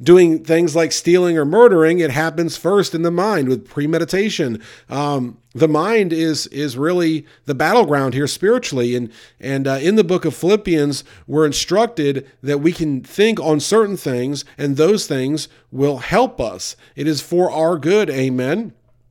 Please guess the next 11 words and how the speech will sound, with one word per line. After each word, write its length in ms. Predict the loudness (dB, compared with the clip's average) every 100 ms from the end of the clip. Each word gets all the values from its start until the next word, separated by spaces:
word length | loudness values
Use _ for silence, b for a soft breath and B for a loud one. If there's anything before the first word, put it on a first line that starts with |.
| _ _ _ _ _ _
And, 580 | 0 2 0 -4 -12 -16 -6
you 120 | -2
know, 60 |
you'll 200 | 0 0
notice 300 | 2 2 2
how 80 | 2
this 140 | 0 -2
verse 320 | -2 -2 -2
starts. 520 | -4 -2 -2 -4 -12 b b
"Finally, 640 | _ -6 -4 -2 -2 -4 -4
brethren." 800 | -6 -2 -2 -2 -4 -6 -12